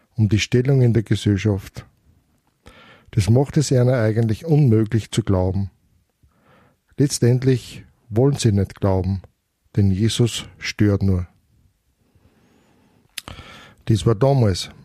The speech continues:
Wie ist es heute? Keine Spur anders. Es ist genauso wie damals. Glauben erfordert Mut. Es ist nix für Feiglinge. Abschließend möchte ich heute mit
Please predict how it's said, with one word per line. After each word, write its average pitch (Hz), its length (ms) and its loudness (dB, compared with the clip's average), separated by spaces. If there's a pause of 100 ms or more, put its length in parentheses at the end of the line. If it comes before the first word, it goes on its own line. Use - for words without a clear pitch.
(120)
Wie 117 160 2
ist 120 140 0
es 120 140 0
heute? 139 380 -2 (760)
Keine 135 240 0
Spur 139 260 -2
anders. 101 440 -2 (280)
Es - 160 -6
ist 117 160 -2
genauso 113 520 0
wie 117 80 0
damals. 90 560 -4 (1000)
Glauben 131 380 0
erfordert 127 500 0
Mut. 127 320 2 (580)
Es 104 200 -4
ist 104 180 0
nix 131 260 -2
für 123 160 -2
Feiglinge. 92 640 -4 (1800)
Abschließend 135 600 0
möchte 107 300 0
ich 95 80 2
heute 107 280 0
mit 107 200 0